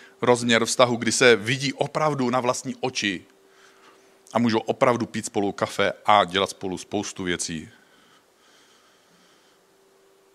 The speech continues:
A zatím nezmizelo to z jejich komunikace, kde původně začali.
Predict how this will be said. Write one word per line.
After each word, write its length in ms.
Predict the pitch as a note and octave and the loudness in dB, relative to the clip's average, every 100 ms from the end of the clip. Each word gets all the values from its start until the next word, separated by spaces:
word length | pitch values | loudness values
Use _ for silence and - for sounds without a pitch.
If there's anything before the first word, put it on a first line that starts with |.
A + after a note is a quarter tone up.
| _ - | _ -8
A 40 | |
zatím 240 | B2+ D3 C#3+ | -6 -4 -2
nezmizelo 480 | F3+ A3 G3+ F3+ | 0 0 2 2
to 500 | C3+ - C3+ A#2 - - _ - | 0 2 4 4 0 -14 _ -4
z 80 | |
jejich 140 | C3 B2+ | -2 -2
komunikace, 580 | B2 A#2+ A#2 A#2 A2+ A#2 | -4 -6 -6 -6 -6 -6
kde 120 | A2 | -8
původně 500 | - F#2+ F#2+ G2 F2+ _ _ | -8 -10 -10 -10 -14 _ _
začali. 420 | F2 E2+ F2 D#2 | -10 -8 -8 -8